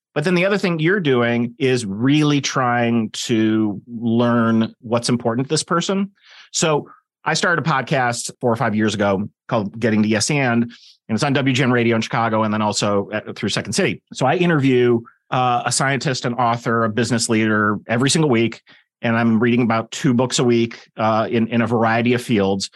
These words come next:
And one of the things that I've realized is been l-, life and work changing for me is when I always read the book, I always read the full book and I underline.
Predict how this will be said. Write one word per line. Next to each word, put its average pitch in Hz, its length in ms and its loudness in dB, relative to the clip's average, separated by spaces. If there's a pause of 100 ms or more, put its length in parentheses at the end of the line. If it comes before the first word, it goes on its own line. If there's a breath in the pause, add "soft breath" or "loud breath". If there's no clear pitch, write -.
(220 soft breath)
And 131 200 2
one 143 100 2
of 190 60 2
the 208 80 2
things 156 240 -2
that 139 80 2
I've 123 140 -2
realized 117 720 0 (120)
is 110 380 0 (240)
been 120 400 2
l-, 110 140 -8
life 120 480 0
and 143 160 2
work 139 200 0
changing 104 580 0
for - 140 -4
me 85 360 -2 (180 soft breath)
is 120 640 2
when 120 200 0
I 131 200 -2
always 156 260 2
read 160 140 2
the 127 60 0
book, 98 260 -6
I 131 120 0
always 151 140 0
read 147 120 0
the 131 80 0
full 113 160 0
book 85 240 -6 (240)
and 127 100 0
I 127 80 0
underline. 117 540 -2